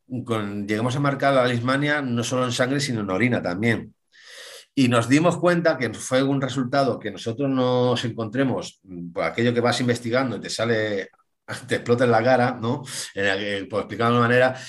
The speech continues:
Speaker 2: es que empezamos a marcar, eh, detección de leishmania en perros, eh, en fase cero. O sea, que, que aún no estaba delimitado, o sea, no había,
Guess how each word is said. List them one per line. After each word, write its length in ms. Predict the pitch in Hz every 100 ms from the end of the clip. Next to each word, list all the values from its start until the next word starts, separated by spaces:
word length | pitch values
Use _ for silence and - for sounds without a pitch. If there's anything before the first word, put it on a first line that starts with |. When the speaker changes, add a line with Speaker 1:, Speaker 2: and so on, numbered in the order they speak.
| -
Speaker 2:
es 140 | 127 120
que 80 |
empezamos 380 | 175 165 156 147
a 60 | 180
marcar, 520 | 156 139 143 160 170
eh, 500 | 135 127 120 117 113 107
detección 400 | 113 104 131 143
de 80 |
leishmania 480 | 165 147 135 165 -
en 260 | 131 117 117
perros, 460 | 123 123 175 175 175 - - -
eh, 220 | 120 110
en 100 | 110
fase 240 | - 175 165
cero. 400 | 139 160 - - _ _ _ _ _ _ _ _ _ _ _
O 40 | -
sea, 220 | 123 104
que, 680 | 104 98 95 92 90 85 82
que 80 | 101
aún 80 | 104
no 40 |
estaba 500 | 139 160 156 151 139
delimitado, 640 | 139 131 131 131 131 143 131
o 20 |
sea, 120 | 113
no 100 | 110
había, 200 | 120 151